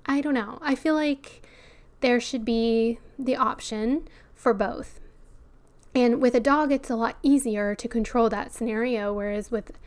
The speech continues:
a cat or other animals, it's harder to control that. So,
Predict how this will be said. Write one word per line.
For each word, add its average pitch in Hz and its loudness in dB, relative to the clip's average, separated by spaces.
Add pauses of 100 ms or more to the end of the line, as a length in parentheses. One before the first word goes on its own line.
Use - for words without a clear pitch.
(420)
a 240 -2
cat 233 0
or 240 0
other 233 0
animals, 220 -2 (440)
it's 240 -4
harder 233 0
to 220 0 (540)
control 220 -4
that. - -4 (120)
So, 220 2